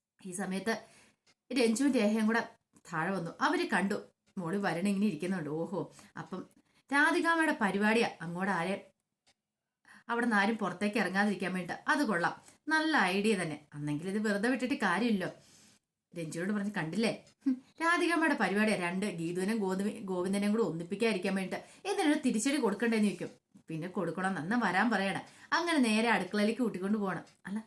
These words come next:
നീ ഇത് എന്ത് ചെയ്യാൻ പോ രേഖ?" "ഇപ്പൊ കാണിച്ചു തരാന്ന്" പറയണേ. ഒരു ഗ്ലാസ് എടുത്തു, അതിനകത്തേക്ക് കുറച്ച് പാലൊഴിച്ചു. "ഈ പാലെന്തിനാ?" "അതൊക്കെ ഉണ്ട്, പിന്നീട് അവിടെ ഇരുന്ന്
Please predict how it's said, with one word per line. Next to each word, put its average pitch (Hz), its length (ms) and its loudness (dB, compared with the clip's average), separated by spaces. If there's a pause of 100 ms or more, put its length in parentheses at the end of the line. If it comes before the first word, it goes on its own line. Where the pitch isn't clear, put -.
(100)
നീ 190 140 -6
ഇത് 214 100 0
എന്ത് 196 200 0
ചെയ്യാൻ 226 260 4
പോ 254 80 4 (240)
രേഖ?" 208 200 -2 (560)
"ഇപ്പൊ - 200 -2
കാണിച്ചു 208 400 2
തരാന്ന്" 202 240 4
പറയണേ. 180 260 -2 (320)
ഒരു 160 120 -8
ഗ്ലാസ് 175 400 -2
എടുത്തു, 175 220 -4 (480)
അതിനകത്തേക്ക് 269 360 2
കുറച്ച് 220 240 -4
പാലൊഴിച്ചു. 185 560 -2 (260)
"ഈ 262 40 -6
പാലെന്തിനാ?" 262 600 2 (420)
"അതൊക്കെ 156 340 -4
ഉണ്ട്, 226 240 4 (320)
പിന്നീട് 349 320 2
അവിടെ 214 200 4
ഇരുന്ന് 220 220 4